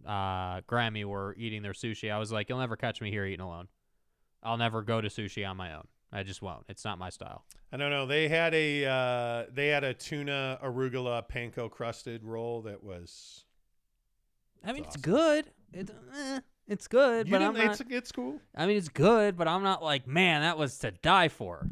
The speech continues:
Speaker 2: I
Speaker 1: I need
Speaker 2: love
Speaker 1: to have that
Speaker 2: sushi, man.
Speaker 1: again."
Speaker 2: I love sushi.
Speaker 1: And then I, leaving, I felt, I felt so weird leaving too. I felt like, man, I just,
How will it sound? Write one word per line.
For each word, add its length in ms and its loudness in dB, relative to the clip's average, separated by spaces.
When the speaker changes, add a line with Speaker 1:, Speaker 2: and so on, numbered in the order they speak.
Speaker 2:
I 100 2
Speaker 1:
I 40 4
need 80 -2
Speaker 2:
love 80 -2
Speaker 1:
to 60 4
have 220 6
that 180 6
Speaker 2:
sushi, 40 0
man. 80 -8
Speaker 1:
again." 340 2
Speaker 2:
I 120 -4
love 280 -10
sushi. 220 -16
Speaker 1:
And 120 4
then 100 2
I, 140 2
leaving, 420 2
I 80 4
felt, 300 2
I 100 2
felt 220 -2
so 140 0
weird 280 0
leaving 280 -2
too. 200 -2
I 80 2
felt 220 0
like, 180 0
man, 220 -2
I 80 0
just, 320 -6